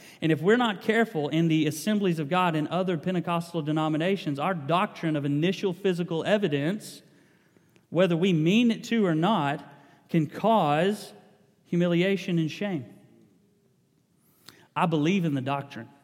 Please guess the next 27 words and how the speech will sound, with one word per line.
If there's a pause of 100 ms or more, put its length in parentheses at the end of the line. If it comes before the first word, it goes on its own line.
(560)
I
do. (1080)
But
I'm
also
honest (520)
that
there
are
people
that
have
come
to
seek
all
that
God
has
for
them,
and
the
way
it
was
communicated